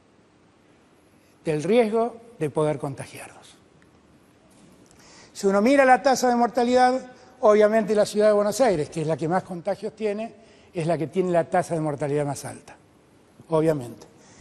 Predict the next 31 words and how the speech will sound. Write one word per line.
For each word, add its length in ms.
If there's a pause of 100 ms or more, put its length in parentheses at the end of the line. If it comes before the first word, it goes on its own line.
(280)
Y 60
después 380
siguen 580 (260)
el 200
área 240
metropolitana 640
de 60
Buenos 260
Aires, 420 (360)
el 100
Gran 180
Buenos 240
Aires, 380 (440)
Chaco, 460 (1700)
toda 240
la 100
provincia, 400
el 80
resto 220
de 80
la 40
provincia 280
de 40
Buenos 200
Aires, 240
Río 180
Negro. 380 (2250)
Yo 120
doy 160
estos 280
datos 640